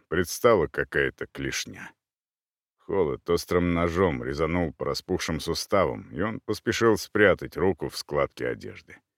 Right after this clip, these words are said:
Кивнув широкоплечему знаменосцу, который держал древко на сгибе локтя, капитан гвардейцев запустил руку за спину,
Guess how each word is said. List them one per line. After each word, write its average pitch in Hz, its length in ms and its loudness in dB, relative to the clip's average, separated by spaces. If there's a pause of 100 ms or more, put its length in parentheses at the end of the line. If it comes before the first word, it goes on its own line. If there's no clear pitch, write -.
(460)
Кивнув 98 420 2
широкоплечему 123 760 4
знаменосцу, 123 720 2
который 101 440 6
держал 107 480 8
древко 101 420 4
на 101 160 4
сгибе 98 300 4
локтя, - 440 0 (340)
капитан 151 480 0
гвардейцев 117 640 4
запустил 104 600 2
руку 107 300 4
за 143 180 0
спину, 131 340 0